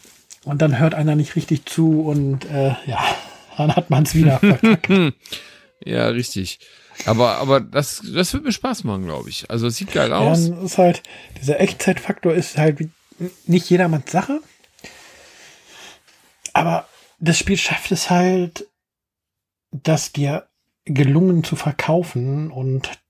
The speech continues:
Speaker 1: auch durch diesen Echtzeitfaktor ein gesundes Maß an Druck auf die Spieler aufzubauen.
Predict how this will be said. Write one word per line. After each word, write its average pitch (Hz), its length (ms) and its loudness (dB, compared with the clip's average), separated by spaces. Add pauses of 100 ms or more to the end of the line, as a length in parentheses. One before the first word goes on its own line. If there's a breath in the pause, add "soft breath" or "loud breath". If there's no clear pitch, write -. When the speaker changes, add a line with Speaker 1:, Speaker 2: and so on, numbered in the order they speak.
(640)
Speaker 1:
auch 139 180 0
durch 131 160 0
diesen 135 220 0
Echtzeitfaktor - 960 -2
ein 139 140 2
gesundes 165 480 2
Maß 143 360 2
an 131 160 2
Druck 143 280 -2
auf - 120 -12
die 120 100 -2
Spieler 117 440 -4
aufzubauen. 117 760 -4